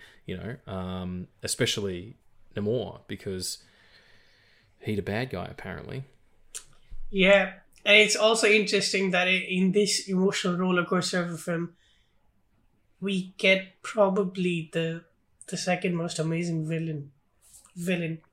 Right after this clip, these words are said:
Speaker 2: air quotes.
Speaker 1: He, he's, he's really great. I, I like the actor. I like the motivation. You know, that we haven't seen them because, you know, we haven't needed to. And the fact that also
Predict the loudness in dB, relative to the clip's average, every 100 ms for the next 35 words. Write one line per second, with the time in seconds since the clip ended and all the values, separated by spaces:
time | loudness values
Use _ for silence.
0 | _ -4 -2 -4 -6 -8 -20 _ _ _
1 | _ _ _ _ _ _ _ _ _ _
2 | _ _ _ _ 4 4 6 6 6 4
3 | -8 -4 0 0 0 -10 -6 0 0 0
4 | -2 -4 -4 -2 -2 -2 -2 0 0 -2
5 | -2 -2 -2 -2 -2 -4 -8 -8 -4 0
6 | -2 0 -2 0 -2 -4 -4 -4 -4 -6
7 | -8 -10 -6 -4 -4 -6 -2 -2 2 0
8 | 0 -4 -2 0 2 0 0 -2 0 0
9 | 0 0 0 0 0 -6 _ _ _ _
10 | _ _ _ _ -6 -2 0 0 -2 -2
11 | 0 0 2 2 4 4 4 2 2 2
12 | 0 0 -2 2 4 6 4 4 4 2